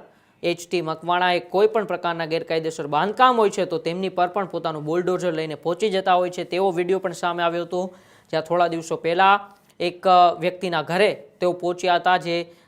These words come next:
ગેરકાયદેસર દબાણ હતું ને ત્યાં ભાજપના નેતા પણ પહોંચ્યા હતા. તેઓએ હાથ જોડીને આજીજી કરી, છતાં પણ તે આજીજી એ એચ ટી મકવાણાએ નહોતી સાંભળી અને પોતાની ફરજ પ્રત્યે પોતે નિષ્ઠા ધરાવે છે. કેટલાય એવા ગુજરાતના અધિકારીઓ છે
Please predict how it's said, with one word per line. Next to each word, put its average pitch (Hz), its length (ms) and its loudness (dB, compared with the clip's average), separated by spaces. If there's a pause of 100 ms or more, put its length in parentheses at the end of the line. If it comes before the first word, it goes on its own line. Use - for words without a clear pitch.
ગેરકાયદેસર 220 580 2
દબાણ 170 320 -2
હતું 165 160 -10
ને 165 100 -8
ત્યાં 160 200 -4
ભાજપના 156 380 -6
નેતા 160 280 4
પણ 240 180 2
પહોંચ્યા 196 320 0
હતા. 185 140 0
તેઓએ 170 260 -2
હાથ 180 400 4
જોડીને 185 320 -2
આજીજી 170 440 0
કરી, 196 340 0 (600)
છતાં 170 240 0
પણ 170 140 -4
તે 165 140 -4
આજીજી 160 600 -4
એ 170 200 0
એચ 160 220 -8
ટી 165 80 -6
મકવાણાએ 160 500 -6
નહોતી 185 340 -2
સાંભળી 208 420 2 (380)
અને 151 120 -8
પોતાની 156 420 -6
ફરજ 170 400 -2
પ્રત્યે 165 360 -6
પોતે 160 280 -8
નિષ્ઠા 165 400 2
ધરાવે 190 340 4
છે. 202 160 -4 (360)
કેટલાય 196 340 6
એવા 233 160 8
ગુજરાતના 202 560 4
અધિકારીઓ 185 520 2
છે 185 220 -2